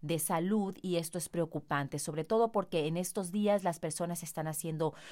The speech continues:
sus compras en los supermercados para el Día de Acción de Gracias y ya vienen más fechas festivas donde las personas, eh, pues, algunas piensan todavía reunirse con las familias o estar viajando, así que vuelven las autoridades a recordarle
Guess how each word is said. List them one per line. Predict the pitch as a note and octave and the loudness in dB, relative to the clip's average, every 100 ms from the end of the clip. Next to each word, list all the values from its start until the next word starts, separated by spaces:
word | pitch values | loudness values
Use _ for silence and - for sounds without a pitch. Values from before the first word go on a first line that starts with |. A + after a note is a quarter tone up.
| - | -6
sus | G3 - | -4 0
compras | F3+ F3 E3 E3+ | 0 0 -2 -2
en | |
los | D3+ | -4
supermercados | E3+ - F3+ G3 G#3 B3 A#3 A3 G#3+ G#3 | -4 -2 0 0 2 6 6 6 4 2
para | - E3 | 0 0
el | D3 | 2
Día | D3 | 0
de | |
Acción | D3+ - E3 | 0 -2 -2
de | F3 | 0
Gracias | F#3+ G#3+ G#3+ A3 A3 | 4 4 4 2 -2
y | F3+ | 2
ya | G#3 A3 | 4 6
vienen | G#3+ A#3 B3 F3+ E3 | 4 0 2 0 2
más | E3+ F3 - | 2 0 -4
fechas | - F#3 - F3+ - | -4 -4 -4 -8 -6
festivas | E3 C#3+ - F#3 F#3 D#3 C3+ - - - - | -6 -6 -6 -4 2 2 2 -4 -14 -16 -2
donde | F3 D#3 D#3 | 0 2 2
las | D3 - | 0 0
personas, | D#3 D3 F#3 F3 F3+ E3+ E3 - - - | -4 0 2 4 4 2 0 -6 -16 -12
eh, | - | -10
pues, | - F3+ F3+ | -2 0 0
algunas | E3 F3 F3+ | 0 0 -2
piensan | - F3+ E3+ E3+ D#3+ | -2 -4 -2 -4 -4
todavía | - D#3+ D#3+ E3+ | 0 2 4 4
reunirse | E3+ D#3+ E3+ D#3 E3+ | 2 0 -2 -2 -4
con | D#3+ | -4
las | D#3+ D#3 | -4 -2
familias | - G#3 A3 G#3+ G#3 G3 F#3+ F3 | -2 2 2 2 6 6 4 0
o | |
estar | D3+ - D3 | -2 -2 0
viajando, | E3 D3 - D#3 D3 D3+ | 0 -2 -4 -4 -2 -2
así | D3 F3+ | -4 -6
que | - F3 | -4 -2
vuelven | D#3 G3+ G3+ G3+ F#3+ | 2 2 2 2 2
las | F3 E3+ | 0 0
autoridades | D3+ D#3 D#3+ E3+ | -2 0 0 0
a | D#3+ | -4
recordarle | D3+ - C#3+ D3+ E3 E3 E3+ | -6 -4 -2 2 2 0 -4